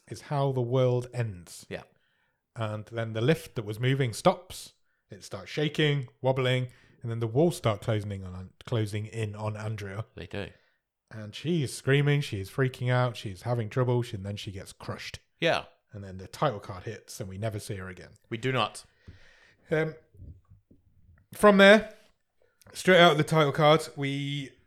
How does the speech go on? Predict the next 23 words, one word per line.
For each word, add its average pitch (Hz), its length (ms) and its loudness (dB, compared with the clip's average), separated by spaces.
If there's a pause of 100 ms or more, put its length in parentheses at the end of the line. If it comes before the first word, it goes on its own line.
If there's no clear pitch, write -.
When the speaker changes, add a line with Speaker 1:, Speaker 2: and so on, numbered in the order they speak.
(420)
Speaker 1:
f-, - 180 -20 (120)
meet 147 340 -4
our 139 340 8
main 135 220 2
star 135 240 6
of 123 100 2
this 131 100 4
show, 147 200 8
Jen, 143 400 4 (360)
played 123 180 -2
by 123 120 -2
Katie 127 280 -4
Seagal. 139 500 -2
She 147 180 -10
turns 135 260 0
up 131 120 -6
at 131 100 0
her 120 80 0
friend's 147 360 -2
house. 131 380 -4 (120)
Speaker 2:
She - 180 -8
was 156 200 -6
Jen 98 420 -4